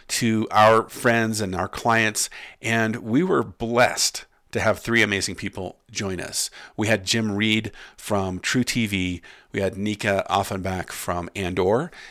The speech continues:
in New York, and we had Rob Wagner from Stimulated Inc in Los Angeles join us for this trip. Now, these guys,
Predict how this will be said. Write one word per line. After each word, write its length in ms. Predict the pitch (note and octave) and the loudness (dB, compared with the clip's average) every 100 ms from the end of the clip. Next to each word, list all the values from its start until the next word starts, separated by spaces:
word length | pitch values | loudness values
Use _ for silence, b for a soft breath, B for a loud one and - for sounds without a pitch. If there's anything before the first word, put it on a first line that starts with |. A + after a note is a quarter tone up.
| B | B
in 260 | - G2 F2+ | -8 -6 -4
New 80 | G2+ | -2
York, 380 | F#2 G#2 A#2 - | 0 0 -2 -4
and 80 | A2+ | -4
we 100 | G#2+ | -2
had 180 | G#2 | -2
Rob 260 | G#2+ G2+ F2+ | 2 2 4
Wagner 460 | A2 A2+ A2 E2 D#2+ | 4 4 2 -2 -2
from 220 | G2+ E2+ | -2 -4
Stimulated 580 | - A#2+ A2 G2 F2+ - | -2 0 0 -2 -4 -6
Inc 300 | F#2+ E2 - B B B | -8 -8 -12 B B B
in 200 | G2 F#2+ | -2 -2
Los 220 | F#2+ F2+ | -2 -2
Angeles 480 | G#2+ A2 G2+ F2 - B B B | -2 -2 -4 -2 -4 B B B
join 380 | - D3+ G3 A#3+ | -4 0 2 2
us 160 | A#2 - | 0 -2
for 140 | G#2 | -4
this 180 | F#2 - | -2 -2
trip. 320 | - F#2+ F2 - B - | -2 0 -2 -6 B 0
Now, 220 | C3 C3+ | 2 2
these 260 | B2+ A3 | -2 -2
guys, 420 | - F3+ E3+ D#3 | 2 4 4 2